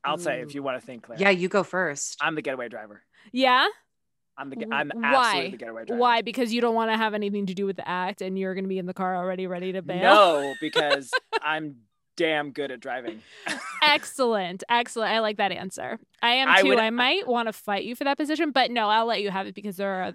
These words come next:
Speaker 3: there are other roles I would wanna have. What about
Speaker 1: Well,
Speaker 3: you,
Speaker 1: the reason,
Speaker 3: Claire?
Speaker 1: the reason also is because I, I don't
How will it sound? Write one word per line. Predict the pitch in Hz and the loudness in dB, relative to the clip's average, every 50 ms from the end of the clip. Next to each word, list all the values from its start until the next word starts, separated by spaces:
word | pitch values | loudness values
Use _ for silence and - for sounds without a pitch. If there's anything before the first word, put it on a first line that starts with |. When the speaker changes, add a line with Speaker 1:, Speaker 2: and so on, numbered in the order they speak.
| _ | _
Speaker 3:
there | - 196 196 | -6 -4 -4
are | 190 | -4
other | 202 190 185 | -6 -6 -8
roles | 180 - 185 185 - | -8 -8 -10 -8 -10
I | - | -10
would | - - | -10 -10
wanna | - 208 - 190 | -10 -10 -10 -6
have. | 196 208 202 196 | -6 -6 -4 -6
What | 208 214 | -6 -4
about | 226 247 233 | -2 0 2
Speaker 1:
Well, | 208 | 4
Speaker 3:
you, | 220 | 4
Speaker 1:
the | 220 220 | 4 4
reason, | 240 254 269 - 254 247 | 4 4 4 2 2 0
Speaker 3:
Claire? | 226 - _ - | 0 -2 _ -10
Speaker 1:
the | 185 175 | -6 -4
reason | 214 233 208 214 - | -4 -4 -4 -4 -2
also | 165 160 165 - 170 160 | 0 0 0 0 -2 -4
is | 147 139 | -4 -6
because | 156 147 - 151 143 135 127 _ _ _ | -10 -6 -4 -2 -2 -2 -6 _ _ _
I, | - 147 147 151 156 165 170 175 170 170 - _ _ _ _ | 2 4 6 6 6 4 2 -2 -6 -8 -12 _ _ _ _
I | 131 131 135 | -6 -6 -6
don't | 139 127 113 - 156 151 156 156 160 170 | -6 -12 _ -2 -2 0 0 -2 -6 -10